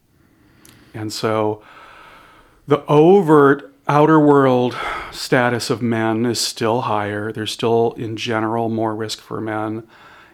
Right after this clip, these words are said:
And, and we see lots in, in giving up their, their gender, um, their gender stereotype.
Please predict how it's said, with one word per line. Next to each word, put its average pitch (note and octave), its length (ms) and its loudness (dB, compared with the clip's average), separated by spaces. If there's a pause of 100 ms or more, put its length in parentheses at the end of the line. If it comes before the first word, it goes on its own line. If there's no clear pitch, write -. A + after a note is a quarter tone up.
(140)
And, A2+ 520 -10
and A2+ 160 -10
we A2+ 140 -10
see A#2 280 -8
lots G#2+ 840 -4 (280)
in, A2+ 340 -6
in A#2 220 -4
giving B2 360 -2
up A#2 180 -2
their, B2+ 300 0
their B2 440 0
gender, C3 760 -2 (500)
um, A#2+ 420 -4 (1200)
their C3 100 -4
gender C3 260 -2
stereotype. D3 720 -4